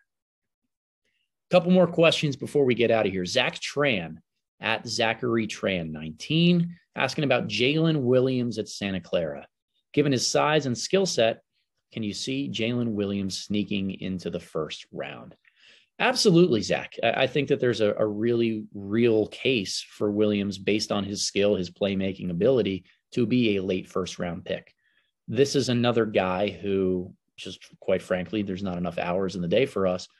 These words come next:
We haven't been able to sit down and do a really deep dive on. The flashes we've seen when we watched other Gonzaga film and, and, and the way that, you know, things have, have popped out, like, he, he, he shows well. You can see his I Q.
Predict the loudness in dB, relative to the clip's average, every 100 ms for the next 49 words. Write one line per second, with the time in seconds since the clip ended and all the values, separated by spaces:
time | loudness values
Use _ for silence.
0 | _ _ -6 0 0 2 2 2 0 -2
1 | -2 -4 -4 -4 -2 -2 0 -2 0 -2
2 | -2 -4 -4 -2 -2 -2 -2 -4 -4 -4
3 | -4 -8 -12 -12 -16 _ _ _ _ _
4 | _ _ -10 -6 -4 2 2 0 -4 -8
5 | -8 -6 -2 2 2 0 -2 -2 -4 -4
6 | -6 -6 -6 -4 -2 -2 -2 -4 -4 -4
7 | -4 -8 -10 -12 -12 -12 -12 -8 -8 -8
8 | -12 _ _ _ _ -12 -8 -6 -8 -8
9 | -10 -10 -8 -6 -4 2 4 4 2 -2
10 | -6 -12 -12 -10 -10 -12 _ -10 -8 0
11 | 2 2 0 -2 0 0 -2 -8 -6 -8
12 | -6 -4 -2 -2 -4 -4 -6 -4 0 2
13 | 0